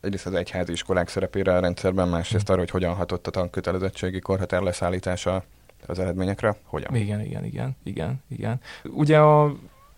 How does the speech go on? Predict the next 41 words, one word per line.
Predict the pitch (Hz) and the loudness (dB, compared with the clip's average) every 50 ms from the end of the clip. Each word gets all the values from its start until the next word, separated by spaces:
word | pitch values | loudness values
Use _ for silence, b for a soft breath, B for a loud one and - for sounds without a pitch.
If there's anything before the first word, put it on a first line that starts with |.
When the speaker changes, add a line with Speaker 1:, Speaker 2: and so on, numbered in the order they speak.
| - - - - - - | -20 -20 -20 -20 -10 -4
Speaker 2:
az | - - | -2 0
oktatásnak | 135 117 - - - - 101 113 - 123 107 - | 0 -2 -4 -4 0 0 0 2 0 -2 -4 -2
van | - 101 98 | -2 -2 0
egy | 98 98 110 - - - | -2 -2 -4 -8 -12 -12
olyan | - 113 101 107 - | -10 -8 -6 -6 -6
kimondott | - 107 101 98 98 101 104 - | -6 -6 -6 -4 -4 -4 -6 -8
feladata, | - 110 104 104 107 110 110 - - - | -6 -6 -6 -4 -4 -6 -6 -6 -6 -6
hogy | 117 117 113 110 | -4 -4 -4 -2
a | 110 113 - | -2 -2 -2
társadalom | - - - 117 - - 107 110 | -4 -4 -6 -6 -6 -6 -4 -4
jobbítást | 113 117 120 - 113 117 117 - - 117 117 - - - | -4 -4 -4 -6 -6 -6 -6 -4 -4 -6 -6 -6 -6 -8
azt, | 120 - - - - | -8 -8 -8 -8 -4
ö, | 123 127 131 - B B B B B B B B B | -4 -4 -4 -6 B B B B B B B B B
azt | - - | -6 -2
elősegítse. | 120 117 113 113 - - 120 117 123 120 120 - - 131 123 120 117 | 0 0 0 0 0 -2 -2 -2 -2 -4 -6 -2 0 2 4 4 4
A, | 113 117 117 117 117 113 117 117 - - - - - - - | 4 4 4 4 4 2 0 -2 -6 -8 -10 -10 -10 -8 -8
ez | - - 110 | -6 -6 -4
már | 110 110 110 107 | -2 0 0 0
szinte | 110 - - 107 101 101 | -2 -4 -4 -4 -2 -2
most | 101 104 104 - | -2 -2 -2 -4
már | 107 | -4
egy | 104 117 | -4 -2
harmadik | 107 90 101 101 104 113 - | -2 -2 -2 -2 -2 -4 -6
tanulmányra | - - 110 107 107 107 107 110 110 | -4 -4 -2 -2 -2 -2 -2 -2 -2
elvesztünk | 107 107 110 113 113 - - 120 120 - - | -4 -4 -4 -6 -6 -6 -6 -6 -6 -4 -4
át, | 113 110 113 | -6 -6 -6
de | 107 104 | -4 -2
ez | 107 107 107 107 110 - | -2 -2 -2 -2 -4 -6
pedig | - - 110 107 - - - - | -8 -6 -6 -6 -6 -10 -18 -12
kivetően | - - 104 98 - 110 107 | -8 -6 -6 -4 -2 0 0
ilyen | 104 104 101 | 2 2 0
holisztikus | 107 104 101 110 - - - 110 - 113 - | 0 0 -2 -2 -2 -6 -8 -8 -8 -8 -6
igénnyel | 113 113 113 107 110 113 113 113 110 | -6 -4 -4 -2 -2 -2 -2 -4 -4
vizsgálja | 110 117 117 - 123 117 120 - 117 120 | -4 -4 -6 -4 -4 -4 -4 -4 -4 -4
azt, | 117 120 - - | -4 -6 -8 -10
hogy | - - - 113 | -12 -8 -4 -2
a | 110 110 113 117 117 117 | -2 0 0 -2 -2 -4
világháború | 117 113 120 120 123 - - 120 117 113 113 113 117 117 | -4 -2 -2 -2 -2 -2 -4 -4 -2 -4 -4 -6 -6 -6
után | 117 - - 113 110 120 | -8 -6 -4 -4 -4 -2
hogyan, | 120 120 120 120 120 120 120 - | -4 -4 -4 -4 -4 -4 -4 -6
ö, | 151 135 117 117 | -6 -4 -2 -2